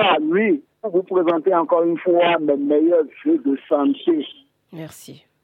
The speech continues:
Speaker 1: Je vous souhaite la promotion dans votre activité.
Speaker 2: Amen.
Speaker 1: Radio Bip F M, je souhaite à tout le personnel de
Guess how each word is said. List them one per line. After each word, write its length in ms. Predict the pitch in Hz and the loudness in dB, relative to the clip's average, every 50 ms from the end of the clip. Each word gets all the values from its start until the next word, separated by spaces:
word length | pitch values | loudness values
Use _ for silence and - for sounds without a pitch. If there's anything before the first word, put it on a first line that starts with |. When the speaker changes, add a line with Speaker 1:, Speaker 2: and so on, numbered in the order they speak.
| _ _ _ _ _ - 208 | _ _ _ _ _ -4 -4
Speaker 1:
Je 160 | 180 - 143 180 | -4 -2 0 2
vous 320 | 196 202 190 180 214 233 | 2 2 2 2 0 -2
souhaite 380 | - - 208 190 196 - - - | -2 -2 0 0 0 0 2 0
la 240 | 175 151 156 156 160 - _ | 0 0 0 -2 -2 -4 _
promotion 800 | - 170 175 170 165 165 170 165 - - - 196 196 185 190 190 _ _ _ | -2 0 0 0 0 0 0 0 -2 -4 -2 0 2 2 0 -2 _ _ _
dans 200 | - 143 143 139 113 _ | -2 0 0 0 -2 _
votre 380 | 143 156 165 - 180 185 190 - _ _ _ | 0 0 0 2 0 0 0 0 _ _ _
activité. 800 | 156 151 - - - 151 135 143 147 - _ - 180 160 135 - _ _ _ _ _ _ _ _ _ _ _ _ _ - - | -4 -4 -4 -4 -6 -4 -2 -2 -2 -2 _ -2 0 0 -2 -6 _ _ _ _ _ _ _ _ _ _ _ _ _ -18 -16
Speaker 2:
Amen. 380 | 180 165 160 160 156 151 147 - - _ _ _ - - _ _ | -16 -14 -14 -16 -16 -16 -18 -20 -20 _ _ _ -20 -20 _ _
Speaker 1:
Radio 480 | - 117 123 151 170 180 180 170 220 - | -14 -4 0 0 0 0 0 0 -2 -2
Bip 320 | - - - 196 190 - | -2 -2 -6 -6 -2 0
F 260 | 208 202 196 - - 208 | -2 -2 -2 -4 -2 -2
M, 440 | 208 190 185 170 165 151 131 117 - - _ _ | 0 0 0 0 0 0 0 -2 -6 -14 _ _
je 500 | 277 - - 285 349 185 180 185 185 180 175 - - | -20 -8 -2 0 0 2 2 2 0 0 -2 -4 -4
souhaite 320 | 202 196 202 202 196 - 208 | -2 0 0 0 0 0 0
à 180 | 165 151 151 - _ _ _ | 0 0 0 -2 _ _ _
tout 180 | 285 262 254 | -2 -2 0
le 100 | 214 180 | 0 -2
personnel 580 | 160 143 175 160 151 - 180 160 175 175 170 135 | 0 0 -2 -2 0 0 0 2 2 0 -2 0
de 260 | 127 147 143 135 127 | -2 -2 0 0 -2